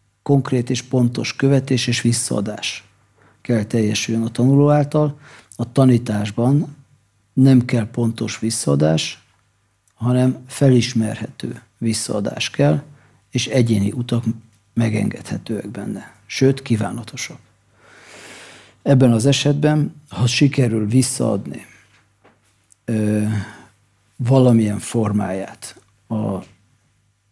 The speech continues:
a tanított anyagnak, és annak van egyéni megjelenése,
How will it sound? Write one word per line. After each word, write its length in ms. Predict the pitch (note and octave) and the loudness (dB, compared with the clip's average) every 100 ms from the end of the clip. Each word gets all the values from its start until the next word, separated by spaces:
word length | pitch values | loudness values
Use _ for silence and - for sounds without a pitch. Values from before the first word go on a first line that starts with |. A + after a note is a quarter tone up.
| _ | _
a 120 | - - | -14 -4
tanított 480 | B2 A2+ G#2 F#2+ - | 0 0 0 -6 -4
anyagnak, 560 | B2+ D#3+ D#3+ E3 - - _ _ _ _ _ _ _ _ _ - | 0 2 4 2 0 -8 _ _ _ _ _ _ _ _ _ -8
és 160 | A#2 | -8
annak 380 | - C3 A#2+ A2 | 0 4 4 2
van 200 | B2 A2 | -2 -2
egyéni 640 | A2 G#2+ A2 G#2+ G#2+ G#2+ - _ | 0 0 2 2 0 -2 -10 _
megjelenése, 840 | - A2+ B2+ D3 D3+ D#3 C#3 - | -2 0 2 2 4 2 0 0